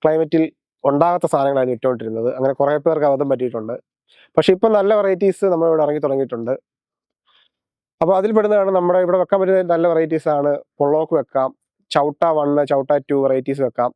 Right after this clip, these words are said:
അതുപോലെ തന്നെ ഇപ്പം കോട്ടയത്ത് കായ്ച്ചിട്ടുണ്ടായിരുന്നു കുറേ വീട്ടിലൊക്കെ, അവിടുന്ന് അതിനകത്തുനിന്ന്, ആ, ഗ്രാഫ്റ്റ് എടുത്തതാണ് ജെ ഒ ത്രീ എന്ന് പറയുന്ന വെറൈറ്റീസ്. അങ്ങനെ കുറേ വെറൈറ്റീസ് ഉണ്ട്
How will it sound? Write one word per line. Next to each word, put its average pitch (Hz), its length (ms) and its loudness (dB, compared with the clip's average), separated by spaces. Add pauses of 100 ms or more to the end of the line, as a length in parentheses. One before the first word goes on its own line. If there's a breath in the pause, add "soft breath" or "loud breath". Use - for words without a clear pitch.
(360)
അതുപോലെ 139 300 2
തന്നെ 147 200 2
ഇപ്പം 147 180 -2 (380)
കോട്ടയത്ത് 147 420 0
കായ്ച്ചിട്ടുണ്ടായിരുന്നു 127 800 0 (240)
കുറേ 127 280 2
വീട്ടിലൊക്കെ, 127 440 -2 (200)
അവിടുന്ന് 147 420 2 (300)
അതിനകത്തുനിന്ന്, 156 520 0 (180)
ആ, 147 120 2 (800)
ഗ്രാഫ്റ്റ് 147 360 0
എടുത്തതാണ് 135 420 0 (140)
ജെ 139 120 2
ഒ 143 100 2
ത്രീ 151 180 0
എന്ന് 147 120 2
പറയുന്ന 131 220 0
വെറൈറ്റീസ്. 127 440 -8 (880 soft breath)
അങ്ങനെ 185 220 4
കുറേ 202 200 2
വെറൈറ്റീസ് 196 360 2
ഉണ്ട് 143 140 2